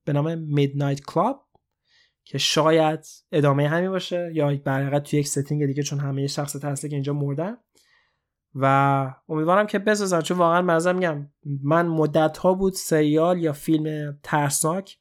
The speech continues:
که هم ترسناک باشه، هم ملودرام باشه، هم رمانتیک باشه و هم قشنگ باشه ندیده بودم و هم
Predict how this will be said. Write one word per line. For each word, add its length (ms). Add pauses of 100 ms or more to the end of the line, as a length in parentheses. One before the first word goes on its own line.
(200)
که 100
هم 100
ترسناک 480
باشه، 340 (400)
هم 180
ملودرام 500
باشه، 400 (380)
هم 200
رمانتیک 520
باشه 300
و 40
هم 200
قشنگ 280
باشه 180
ندیده 260
بودم 260 (260)
و 60
هم 300